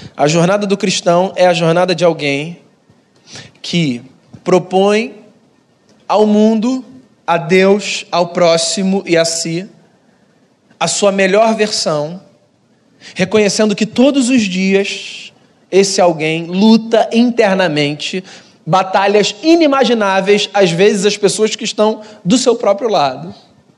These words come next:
Primeiro passo, reconheça. Existem conflitos internos que nós vivemos. E nós não os venceremos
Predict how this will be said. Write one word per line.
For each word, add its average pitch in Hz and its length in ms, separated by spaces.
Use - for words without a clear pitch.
Primeiro 349 340
passo, 247 540
reconheça. 247 920
Existem 214 400
conflitos 226 580
internos 208 520
que 208 100
nós 190 240
vivemos. 165 920
E 196 140
nós 233 380
não 269 360
os 254 140
venceremos 190 1500